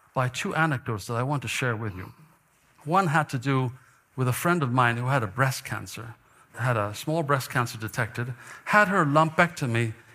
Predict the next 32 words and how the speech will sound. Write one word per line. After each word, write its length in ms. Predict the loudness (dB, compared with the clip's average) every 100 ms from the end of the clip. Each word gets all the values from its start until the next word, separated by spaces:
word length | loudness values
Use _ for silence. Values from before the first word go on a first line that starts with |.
| -4
in 160 | 0 2
the 100 | 0
town 420 | 0 0 0 0
in 140 | -2
which 180 | 0 0
I 100 | 0
lived. 280 | 0 -2 -4
This 140 | -8
was 120 | -6 -2
when 120 | 0
I 80 | 0
was 140 | -4
in 80 | -6
Texas. 540 | -6 -8 -10 -14 -16 -18 -20 -20 0
And 120 | 2
she 140 | 2 4
then 200 | 4 2
spent 280 | 0 0
a 60 | 0
lot 260 | 0 0 0
of 160 | -4
time 420 | -6 -2 2 2 0
researching 800 | -2 -2 0 0 0 -2 -2 -4 -12 -20 -20 -4
to 120 | -2
find 360 | 2 4 4
the 60 | 0
best 500 | 2 2 2 0 -6
cancer 400 | 0 0 2 -2
center 400 | 0 0 0 0
in 80 | 0
the 80 | 0
world 400 | 2 2 2